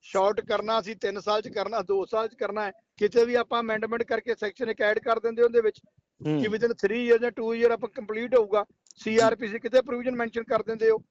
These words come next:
Speaker 1: ਪਰ ਅਜਿਹਾ ਨਹੀਂ ਕੀਤਾ ਉਹਨਾਂ ਨੇ। ਬਾਕੀ
Speaker 2: ਹੂੰ।
Speaker 1: ਦੋ ਸੌ ਪਚਾਨਵੇਂ ਦੀ ਦੋ ਸੌ ਸਤਾਨਵੇਂ ਸਜ਼ਾ ਤਾਂ ਉਹੀ ਹੈ।
Speaker 2: ਹੂੰ।
Speaker 1: ਜੋ ਸਾਡੀ ਡਿਮਾਂਡ ਸੀ, ਉਹ ਸੀ ਲਾਈਫ ਇੰਪ੍ਰਿਜ਼ਨਮੈਂਟ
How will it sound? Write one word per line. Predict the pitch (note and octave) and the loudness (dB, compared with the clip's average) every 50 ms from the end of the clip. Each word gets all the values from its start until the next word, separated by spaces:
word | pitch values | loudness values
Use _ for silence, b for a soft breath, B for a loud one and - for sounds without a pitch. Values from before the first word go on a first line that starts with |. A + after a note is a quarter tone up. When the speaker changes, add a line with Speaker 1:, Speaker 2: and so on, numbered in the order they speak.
| _ - - - | _ -12 -2 2
Speaker 1:
ਪਰ | G#3+ A3 A3+ | 4 4 4
ਅਜਿਹਾ | A3 F#3 A3 A3 A3+ A3+ | 6 4 6 6 6 4
ਨਹੀਂ | G3 F#3 A3+ C4+ | 4 2 -2 -2
ਕੀਤਾ | - D#4 A#3+ - A#3+ A3 | -2 -4 -2 2 4 4
ਉਹਨਾਂ | G#3+ A3 A3+ A#3 A3 | 4 4 2 0 0
ਨੇ। | G3+ G3+ _ _ _ _ _ _ _ _ - G3+ | -2 -4 _ _ _ _ _ _ _ _ -2 2
ਬਾਕੀ | A3+ A#3 A#3 G#3+ E4 | 2 2 2 2 0
Speaker 2:
ਹੂੰ। | C#4+ A#3+ | 2 6
Speaker 1:
ਦੋ | B3 B3 A#3+ | 6 6 6
ਸੌ | - C#4 | 4 -2
ਪਚਾਨਵੇਂ | C4+ C#4 - B3 A#3 A#3+ A#3+ B3 C4 | -4 0 2 2 2 4 4 2 2
ਦੀ | C4 | 2
ਦੋ | A#3 A#3+ A#3+ | 4 4 4
ਸੌ | A#3 - C4+ | 6 4 2
ਸਤਾਨਵੇਂ | A#3+ - - A#3 A3+ A3+ A#3+ B3+ | 2 2 0 0 2 2 0 0
ਸਜ਼ਾ | A#3+ - G#3 G#3 A#3+ A#3+ | 0 0 0 2 0 0
ਤਾਂ | - B3 | 2 2
ਉਹੀ | A#3 A#3 G#3+ F3+ C4+ C4 B3+ | 4 4 4 2 2 2 2
ਹੈ। | A#3 F3+ _ _ _ - - _ _ _ - - | 2 0 _ _ _ -20 -20 _ _ _ -10 -6
Speaker 2:
ਹੂੰ। | C#3 C3 A#2+ G#2+ F#2 - - _ _ _ _ _ _ _ - _ - - b b b b b b b | -6 -6 -6 -8 -10 -14 -18 _ _ _ _ _ _ _ -20 _ -20 -20 b b b b b b b
Speaker 1:
ਜੋ | E3 D3 A3+ C#4 C#4 | 2 4 4 4 4
ਸਾਡੀ | - A#3+ A#3+ A3+ A3 C4+ D4 | 4 2 2 2 2 0 0
ਡਿਮਾਂਡ | D4 C#4+ C4 B3 A#3 A#3 A#3+ C4 B3+ | 2 2 2 4 4 2 2 0 -2
ਸੀ, | F3 G3+ B3+ C4+ | -2 -2 0 4
ਉਹ | C#4+ C#4+ C#4+ C4+ | 6 6 6 6
ਸੀ | F#3 A#3 C#4+ | 2 0 -6
ਲਾਈਫ | D#4+ C4 A#3 G#3+ A3 A#3+ A#3 A3+ | -4 0 0 0 0 0 0 -2
ਇੰਪ੍ਰਿਜ਼ਨਮੈਂਟ | C4+ B3+ A3 C4 B3+ A#3+ C4 C4+ C4 C4+ C4+ | -4 -4 -4 -8 -8 -6 -6 -6 -6 -6 -8